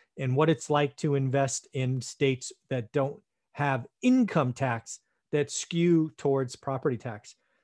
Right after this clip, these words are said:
And here you have somebody who invests in New Hampshire,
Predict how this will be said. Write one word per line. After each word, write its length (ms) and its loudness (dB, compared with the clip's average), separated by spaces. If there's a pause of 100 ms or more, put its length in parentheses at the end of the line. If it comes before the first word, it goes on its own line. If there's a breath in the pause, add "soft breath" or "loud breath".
(240)
And 160 0
here 220 6
you 100 4
have 160 2
somebody 320 2
who 80 4
invests 400 0
in 180 -4
New 140 -2
Hampshire, 540 0